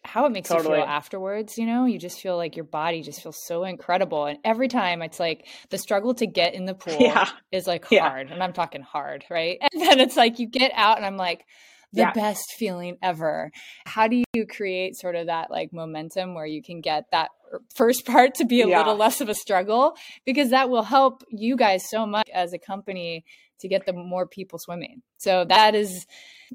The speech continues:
Speaker 1: an interesting component, at least for me, uh, to
Speaker 2: Totally.
Speaker 1: get myself
Speaker 2: But if you
Speaker 1: there.
Speaker 2: had a new
Speaker 1: So how do you then
Speaker 2: podcast
Speaker 1: think about
Speaker 2: or
Speaker 1: your
Speaker 2: a Viz
Speaker 1: content
Speaker 2: podcast
Speaker 1: to
Speaker 2: that
Speaker 1: get
Speaker 2: you
Speaker 1: you
Speaker 2: wanted
Speaker 1: there?
Speaker 2: to listen to, you'd be like, "Okay, great. It's forty-five minutes.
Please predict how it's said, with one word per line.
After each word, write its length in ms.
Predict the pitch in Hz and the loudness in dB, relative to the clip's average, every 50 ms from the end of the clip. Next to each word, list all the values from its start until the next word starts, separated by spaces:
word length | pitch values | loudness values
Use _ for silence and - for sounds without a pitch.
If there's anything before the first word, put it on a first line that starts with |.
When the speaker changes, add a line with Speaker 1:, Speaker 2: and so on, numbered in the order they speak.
| - - | -6 0
Speaker 1:
an 120 | 254 233 | 2 4
interesting 500 | 233 240 233 233 240 220 226 - 220 196 | 4 4 4 2 -2 -4 -4 -8 -10 -8
component, 400 | 202 214 196 220 208 196 196 185 | -10 -10 -8 -6 -6 -4 -4 -2
at 80 | 196 202 | -2 -2
least 260 | 214 240 247 240 - | -2 -2 -4 -4 -6
for 140 | - 196 185 | -6 -6 -6
me, 460 | 180 185 180 175 165 160 170 185 - _ _ - | -6 -6 -6 -6 -6 -6 -8 -12 -14 _ _ -4
uh, 200 | 190 185 170 165 | -2 -2 0 2
to 20 | 247 | 4
Speaker 2:
Totally. 240 | 262 294 294 247 202 | 4 6 6 6 6
Speaker 1:
get 80 | 170 156 | 4 4
myself 320 | 170 165 160 - 160 156 - | 0 -4 -6 -6 -8 -2 0
Speaker 2:
But 120 | - 254 | 2 2
if 60 | 277 - | 2 2
you 40 | 269 294 | 0 -2
Speaker 1:
there. 40 | 269 | -2
Speaker 2:
had 260 | 226 247 247 277 285 | 0 2 2 4 2
a 40 | 285 | 2
new 40 | 277 269 | 0 0
Speaker 1:
So 200 | 214 190 180 185 | 0 0 2 0
how 220 | 220 240 - 208 | 0 0 0 0
do 80 | 208 233 | 0 0
you 120 | 208 196 | 0 -2
then 120 | 190 180 | -2 -4
Speaker 2:
podcast 60 | 180 170 | -6 -8
Speaker 1:
think 160 | - 175 - | -12 -10 -6
about 180 | 180 170 170 165 | -4 -2 -2 0
Speaker 2:
or 40 | 220 | -2
Speaker 1:
your 80 | 208 196 | -2 -4
Speaker 2:
a 40 | |
Viz 120 | 180 202 220 | -4 -4 -4
Speaker 1:
content 220 | 175 170 175 170 180 | -4 -4 -4 -2 -2
Speaker 2:
podcast 260 | 180 180 180 208 202 | 0 0 -2 -2 -6
Speaker 1:
to 60 | 180 | -8
Speaker 2:
that 60 | - - | -10 -8
Speaker 1:
get 0 | |
Speaker 2:
you 60 | 170 | -8
Speaker 1:
you 80 | 196 | -6
Speaker 2:
wanted 180 | 190 190 196 170 | -6 -2 0 0
Speaker 1:
there? 200 | 165 156 156 175 | 0 0 0 -2
Speaker 2:
to 680 | 190 185 180 175 170 165 160 - _ _ _ - - 202 | -2 -2 -4 -6 -8 -10 -12 -16 _ _ _ -20 -8 -6
listen 300 | 233 277 277 285 240 202 | -6 -6 -6 -10 -14 -10
to, 100 | 202 196 | -10 -10
you'd 180 | 190 196 196 | -10 -10 -10
be 80 | 185 208 | -8 -8
like, 160 | 208 202 190 | -8 -6 -6
"Okay, 280 | 175 233 233 240 220 202 | -6 -6 -4 -4 -6 -6
great. 280 | 185 208 196 175 160 - | -6 -4 -4 -4 -6 -8
It's 160 | - 170 - | -12 -16 -12
forty-five 460 | - 202 214 208 214 214 240 233 220 | -10 -8 -8 -8 -6 -6 -6 -6 -6
minutes. 300 | 202 190 190 190 190 - | -6 -6 -6 -8 -8 -10